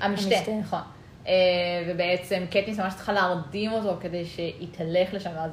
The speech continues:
Speaker 1: פשוט בורחת באמצע הלילה.
Speaker 2: כן, והיא גם עושה מלא רעש כשהיא בורחת, אה, באמת לא עשוי כזה טוב. אני רוצה במעבר חד,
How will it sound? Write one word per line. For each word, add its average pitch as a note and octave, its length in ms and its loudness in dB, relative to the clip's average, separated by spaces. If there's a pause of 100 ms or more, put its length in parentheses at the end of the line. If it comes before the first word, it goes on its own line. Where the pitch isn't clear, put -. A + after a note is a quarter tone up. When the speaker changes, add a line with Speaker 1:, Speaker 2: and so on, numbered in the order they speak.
Speaker 1:
פשוט E3 160 -12 (200)
בורחת D#3 440 -6 (340)
באמצע D3+ 400 -4
הלילה. D#3 520 -4 (460)
Speaker 2:
כן, B3 280 4
והיא G#3+ 100 0
גם G#3 80 6
עושה G3 200 4
מלא B3 260 8
רעש A3 260 4
כשהיא A3+ 180 -2
בורחת, G3 520 4 (240)
אה, G3 260 -4
באמת G#3+ 260 0
לא A#3+ 80 4
עשוי G#3 280 0
כזה F3+ 240 -2
טוב. G#3+ 200 2 (360)
אני F#3+ 120 2
רוצה F#3 220 4
במעבר G3 400 4
חד, G3 280 4